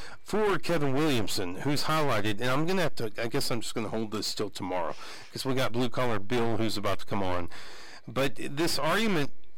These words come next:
in the, in the New York Magazine is that we can have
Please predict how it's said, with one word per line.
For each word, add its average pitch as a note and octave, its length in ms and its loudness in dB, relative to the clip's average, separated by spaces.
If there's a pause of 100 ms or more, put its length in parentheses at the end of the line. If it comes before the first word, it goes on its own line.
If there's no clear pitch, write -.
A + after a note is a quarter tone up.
in D#3 240 2
the, C#3+ 160 2 (400)
in F3 180 2
the F#3+ 140 2
New D#3+ 200 2
York D#3+ 320 2
Magazine A2 840 0
is C3 240 0
that B2 260 2 (680)
we C#3 280 -2
can F#3+ 180 0
have A2 680 2